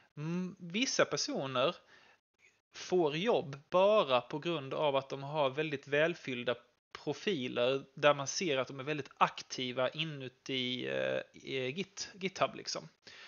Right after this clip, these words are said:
Och det här i sig själv kan man se som, ehm, ja, men en badge eller en, eh, en, eh, en fördel om man nu till exempel söker jobb.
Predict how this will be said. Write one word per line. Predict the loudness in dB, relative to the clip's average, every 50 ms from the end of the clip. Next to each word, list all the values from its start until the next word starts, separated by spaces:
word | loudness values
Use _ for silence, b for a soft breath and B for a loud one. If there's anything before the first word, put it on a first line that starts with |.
| B B B B
Och | -2 0 2 4 4 2 2 0
det | 0 0
här | 2 6 8 8 8 8
i | 6 2
sig | -2 -6 -6
själv | -8 -10 -14 -2 4 6 6 6 6 2 -2 -6
kan | -6 -6 -4 -4 -2
man | -2 -2
se | -2 -2 0 2 2 2
som, | 0 -2 -4 -4 -6 -8 -8 -10 -10 -12 B B B B B B B B B B B _ _ _ _ _ _ -12
ehm, | -8 -6 -4 -2 -2 -2 -2 -2 -2 -4 -4 -6 -6 -8 -10 -12 -12 -14 -18 _ _ _ _ _ _ _ _ _ _ _ _ _ _ _ _ _ _ _ _ _ _ -18 -18 _ _ _ _ -12
ja, | -10
men | -6 -6 -6 -6 -6 -6
en | -6 -4 -4 0 4
badge | 8 10 10 10 8 6 0 -2 0
eller | 2 2 4 4 4 2 2 2 0
en, | -2 -2 -2 -2 -4 -4 -8 -8 -8 -8
eh, | -6 -4 -6 -6 -6 -8 -10 -12 -14 -16 B B B B B B B B B _ _ _ _ _ _ _ _ _ _ _
en, | -4 -4 -4 -4 -6 -6 -4
eh, | -2 0 2 2 2 2 0 -2 -4 -6 -10 _ _ _ _ _
en | -10 -10 -8
fördel | -4 0 2 4 6 6 6 6 4 -2 -6 -6 -6 -6 -6 -8 -10 -8
om | -8 -6 -4 -4
man | -4 -4 -4 -6
nu | -8 -8
till | -8 -8 -8
exempel | -6 -6 -6 -8 -8 -10 -10 -6 -6
söker | -4 -2 -4 -4 -4 -4 -6 -2
jobb. | 0 0 0 -2 -4 -12